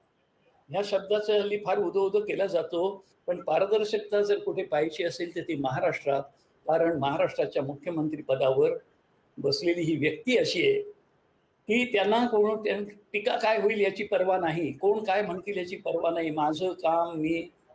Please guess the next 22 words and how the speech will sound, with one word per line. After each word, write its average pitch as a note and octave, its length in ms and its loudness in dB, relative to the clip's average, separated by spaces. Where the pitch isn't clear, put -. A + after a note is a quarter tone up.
सरळपणानं, E3+ 720 2
प्रामाणिकपणानं D3+ 880 -4
कर-, C#3+ 240 -2
करणार, C#3+ 500 2
ही, F#3+ 220 -4
ही, - 400 -10
हा, F#3 180 -2
हे E3+ 240 -4
हा E3 140 2
त्यांचा D#3+ 360 0
शब्द G3 300 0
असल्यामुळे, D3+ 600 0
अ, C#3 260 0
त्यांनी D#3 220 0
हे D#3+ 460 2
सर्व D#3+ 720 -2
स्पष्टपणानं D#3 920 -2
जसं D3 320 -2
आहे D#3+ 120 2
तसं E3 280 0
लोकांसमोर C#3 560 -4
मांडलं. B2+ 300 -8